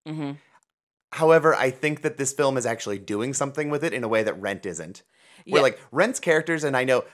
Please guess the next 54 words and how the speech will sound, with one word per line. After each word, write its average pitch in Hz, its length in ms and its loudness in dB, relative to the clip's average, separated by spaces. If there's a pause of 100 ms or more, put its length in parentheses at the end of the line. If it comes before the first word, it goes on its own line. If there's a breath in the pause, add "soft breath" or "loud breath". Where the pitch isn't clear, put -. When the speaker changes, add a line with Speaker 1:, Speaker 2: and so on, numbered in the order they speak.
Speaker 2:
some 110 180 -6
people 120 260 -4
have 117 80 -6
put 127 140 -4
in 127 60 -6
the 135 60 -4
suggestion 156 500 0
box 123 320 0
for 113 100 -4
Mayusical 151 520 -2
Month 123 260 0
that 104 80 -12
they 113 80 -6
want 113 180 -2
us 117 120 -6
to 131 120 -10
do 135 140 -6
Rent, 151 380 0
and 107 120 -8
it'll 117 200 2
happen 165 360 0
one 220 220 0
day, - 180 6
Speaker 1:
I - 20 2
need 220 120 0
Speaker 2:
but 214 80 -2
Speaker 1:
you 294 140 0
all 311 100 2
to 311 120 -6
know 165 220 0
that, 156 200 2
like, 139 200 0
Speaker 2:
oh, 180 520 6
I'm 156 180 2
putting 147 200 2
it 139 60 2
off 139 140 6
as 117 100 -6
long 135 180 2
as 147 60 -2
I 143 120 4
can. 113 260 -2
Speaker 1:
Yeah, 151 280 6
this 190 280 -2
is, 190 160 -4
that 185 220 4
is, 196 140 0
like, 202 200 2
Harmony's 165 680 -4
<laughs> 240 680 -4
least - 360 -6
favorite 160 300 0
movie 139 300 -6
ever 196 200 -2